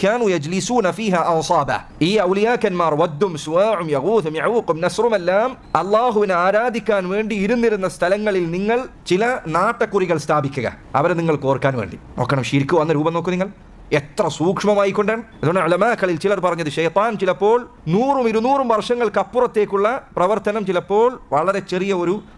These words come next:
നീക്കത്തിലൂടെ ആയിരിക്കും ആരംഭിക്കുക, ഒരു ചെറിയ ഒരു കാര്യത്തിലൂടെ. തുടങ്ങിയപ്പോൾ ഈ പറഞ്ഞ സാലിഹീങ്ങൾ അവർ ഇബാദത്തിന് വേണ്ടി മാറിയിരുന്നിരുന്ന സ്ഥലങ്ങളിൽ ഒരു നാട്ടക്കുറി സ്ഥാപിക്കണം. നോക്കൂ, ഷി-, ഷൈത്താൻ അവർക്ക് കൊടുത്ത വഹയായിട്ടാണ് ഇബ്നു അബ്ബാസ് അതിനെ പറഞ്ഞത്.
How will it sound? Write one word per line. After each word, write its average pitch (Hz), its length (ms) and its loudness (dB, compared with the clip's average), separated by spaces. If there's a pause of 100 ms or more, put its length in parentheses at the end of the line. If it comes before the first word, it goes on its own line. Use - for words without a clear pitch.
നീക്കത്തിലൂടെ 175 480 0
ആയിരിക്കും 139 240 0
ആരംഭിക്കുക, 107 360 -4 (220)
ഒരു 165 140 2
ചെറിയ 190 640 0 (200)
ഒരു 180 200 4
കാര്യത്തിലൂടെ. 135 480 0 (1200)
തുടങ്ങിയപ്പോൾ 214 800 2
ഈ 226 140 2
പറഞ്ഞ 196 300 0
സാലിഹീങ്ങൾ 190 680 0
അവർ 185 280 0
ഇബാദത്തിന് 202 500 0
വേണ്ടി 190 180 0
മാറിയിരുന്നിരുന്ന 180 720 0
സ്ഥലങ്ങളിൽ 170 540 0
ഒരു 151 80 2
നാട്ടക്കുറി 139 500 0
സ്ഥാപിക്കണം. 113 540 -2 (180)
നോക്കൂ, 156 160 2
ഷി-, 196 320 -2
ഷൈത്താൻ 254 560 2
അവർക്ക് 226 200 0
കൊടുത്ത 202 240 0
വഹയായിട്ടാണ് 160 640 0 (160)
ഇബ്നു 156 200 4
അബ്ബാസ് 160 320 2
അതിനെ 143 160 0
പറഞ്ഞത്. 120 320 0